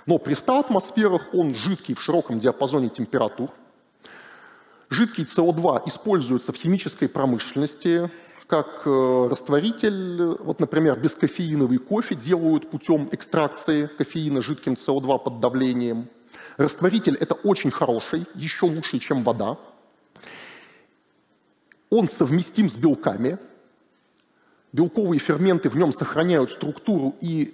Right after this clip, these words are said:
многие даже работают гораздо активнее, чем в воде. Жидкий С О два, он, э,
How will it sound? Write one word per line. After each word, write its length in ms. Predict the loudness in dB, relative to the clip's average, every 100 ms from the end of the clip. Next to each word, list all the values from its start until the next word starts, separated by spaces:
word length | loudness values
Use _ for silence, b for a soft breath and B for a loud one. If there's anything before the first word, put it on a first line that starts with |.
| -2
многие 420 | 4 4 4 2
даже 320 | 2 2 2
работают 460 | 0 2 0 0 0
гораздо 360 | 2 2 2
активнее, 460 | 0 -2 -6 -2 -2
чем 240 | 0 -2
в 100 | 0
воде. 380 | 0 0 0 -2 -6 -20 b b b b b b -4
Жидкий 380 | -2 0 -2
С 140 | 0 2
О 120 | 2
два, 280 | 2 2 2
он, 500 | 2 2 2 0 2
э, 320 | 2 2